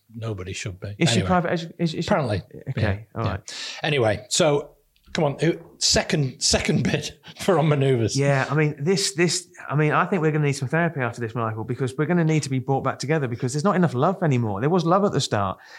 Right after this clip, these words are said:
Speaker 2: Um, Oliver Coppard. Now, he isn't a household name, and I don't think a lot of, I don't think a lot of listeners to the Northern Spin podcast, Ben Houchin, if you are listening, um, that's aimed at, uh, you and everybody else out there as well. He's not a household name.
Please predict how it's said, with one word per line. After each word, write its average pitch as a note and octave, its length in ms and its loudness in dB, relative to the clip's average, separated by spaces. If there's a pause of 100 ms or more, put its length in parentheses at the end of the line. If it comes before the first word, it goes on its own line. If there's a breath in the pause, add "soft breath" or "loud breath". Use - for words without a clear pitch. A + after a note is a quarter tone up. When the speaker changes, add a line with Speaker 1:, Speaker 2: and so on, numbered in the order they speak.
(160 loud breath)
Speaker 2:
Um, C3+ 300 0
Oliver F#3+ 320 4
Coppard. G#2 640 -2 (300 soft breath)
Now, C#3 140 2
he F#3+ 260 6
isn't E3 180 4
a B2 60 0
household A#2+ 500 0
name, A2+ 220 -2
and E3 80 2
I G3+ 40 4
don't A3 120 2
think F#3 140 4
a D#3+ 60 4
lot D3+ 360 2
of, - 200 -12
I - 40 -6
don't F3+ 120 4
think D#3+ 140 -2
a C3 60 -2
lot D#3+ 300 2
of B2+ 100 -2
listeners A#2 380 -2
to C3+ 60 -2
the A#2+ 60 -2
Northern A#2+ 260 0
Spin A#2 200 -2
podcast, A2 480 -4
Ben D#3+ 160 4
Houchin, D#3 400 2
if B2+ 120 0
you C3+ 120 2
are C3 100 4
listening, D3 340 2 (360 loud breath)
um, B2+ 380 0
that's B2 200 -2
aimed C3+ 240 2
at, - 180 -4
uh, B2 160 2
you D3 220 4
and C#3 80 4
everybody C#3 260 2
else C#3+ 200 2
out A#2+ 100 2
there B2 160 2
as A#2+ 100 -2
well. A2+ 320 2 (180 loud breath)
He's G3 200 6
not G3 120 6
a D3+ 80 2
household D#3+ 440 2
name. G2+ 380 0